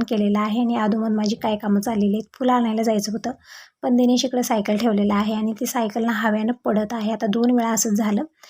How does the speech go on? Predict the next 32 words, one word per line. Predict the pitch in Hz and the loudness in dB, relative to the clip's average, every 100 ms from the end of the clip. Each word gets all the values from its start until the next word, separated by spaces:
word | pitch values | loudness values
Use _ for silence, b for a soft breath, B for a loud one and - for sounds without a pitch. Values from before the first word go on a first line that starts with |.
| B B B _ | B B B _
अं, | 254 226 | -8 0
दीपक | 247 247 285 | 0 0 2
काळजी | 269 247 254 | 2 2 2
घेतो, | 247 262 233 | 0 0 -2
पण | 233 233 | -2 0
दिनेशला | 233 208 233 | 0 -2 -4
तितकं | 226 - 240 | -6 -6 -4
लक्षात | 240 233 214 | -4 -4 -4
राहत | 226 220 | -4 -2
नाही. | 208 214 277 - b b b b 262 | -2 0 -2 -10 b b b b -8
अं, | 226 | -2
दूध | 226 247 | 2 4
आणायला | 240 226 240 | 4 2 2
गेलेला | 240 233 | 2 2
होता | 233 240 | 0 0
आणि | 240 | 0
सायकल | 220 226 214 | -2 -2 -2
तिथंच | 208 233 - | -2 -2 -4
ठेवली, | 240 208 285 - _ 240 | -2 0 -2 -6 _ -10
तर | 214 | -6
ते | 226 | -2
मी | 226 240 | 0 2
आतमध्ये | 220 208 208 220 | 0 -2 0 2
आणत | 208 196 208 | 2 0 0
आहे. | 220 | -2
मला | 214 214 | -2 -2
तितकं | 214 - | -4 -4
चालवता | 208 226 208 208 | -2 0 0 0
येत | 226 226 | 0 0
नाही, | 214 220 214 | 0 -2 -2
तसंच | 214 220 | -6 -6
वडत | 226 208 214 | -2 -2 -2